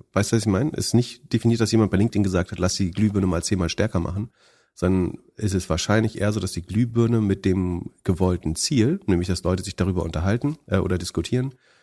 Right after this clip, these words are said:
äh, mehr korreliert als, ganz ehrlich, wenn wir klatschen oder Support machen, dann ist es halt eher so LinkedIn-Bukake.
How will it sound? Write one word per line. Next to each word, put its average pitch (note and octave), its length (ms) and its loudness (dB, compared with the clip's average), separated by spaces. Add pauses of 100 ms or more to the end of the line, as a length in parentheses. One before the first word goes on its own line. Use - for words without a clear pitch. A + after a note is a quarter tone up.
(220)
äh, F#2 140 2
mehr F#2 200 2
korreliert F#2+ 480 2
als, F2+ 260 0 (400)
ganz E2+ 220 0
ehrlich, F2+ 260 0
wenn E2+ 140 0
wir E2+ 80 0
klatschen F#2 340 0
oder F2 160 2
Support G2+ 380 0
machen, A2+ 260 0
dann F2 120 0
ist F#2 140 -6
es F#2 140 0
halt F2 280 2 (120)
eher F#2 380 0
so F#2 160 0
LinkedIn-Bukake. A2+ 1120 0